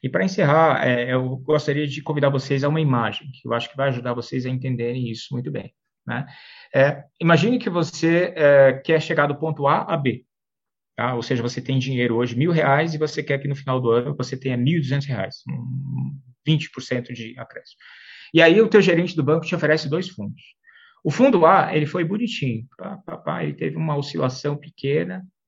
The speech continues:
né, mas foi crescendo e chegou lá, teve algumas perdas ali, mas nunca ficou, nunca ficou negativo, sempre ficou acima de mil, chegou no final do ano mil e duzentos.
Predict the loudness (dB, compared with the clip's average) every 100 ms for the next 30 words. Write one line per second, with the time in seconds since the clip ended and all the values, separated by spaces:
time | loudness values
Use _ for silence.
0 | _ _ _ _ -6 -2 -2 0 -2 -2
1 | -6 -2 -2 -2 -4 -4 -4 -4 -2 -2
2 | 0 -2 -2 -4 -4 -6 -6 -4 -8 -6
3 | -2 -2 -2 -4 -4 -4 -2 -2 0 -2
4 | -2 -4 -4 -2 -2 -2 -6 -20 _ -2
5 | 0 0 0 0 -2 -4 -6 -4 -4 -4
6 | -4 -4 -4 -6 -4 -4 -4 -6 -4 -4
7 | -4 -4 -6 -6 -6 -4 -2 -2 -2 -2
8 | -4 -4 -6 -12 -20